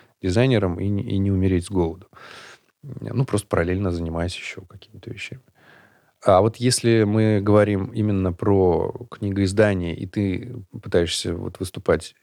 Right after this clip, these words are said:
э, издателем, вот там действительно есть большие, м, большие проблемы, сложности. А, но они, как сказать, они, они очень очевидные. Если ты хочешь, э, зарабатывать на, <laughs> на издании книг,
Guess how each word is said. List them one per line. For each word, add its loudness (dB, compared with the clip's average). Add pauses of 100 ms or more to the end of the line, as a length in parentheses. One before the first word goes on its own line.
(240)
э, -10 (140)
издателем, 0
вот 0
там 2
действительно -4
есть -6
большие, -2 (220)
м, -10
большие 0
проблемы, 2
сложности. 0 (1300)
А, 2
но 2
они, 2 (720)
как -2
сказать, -4
они, 4
они 4
очень 4
очевидные. 2 (500)
Если 0
ты -2
хочешь, -2
э, 0
зарабатывать 2
на, -8
<laughs> -16
на -4
издании 2
книг, 2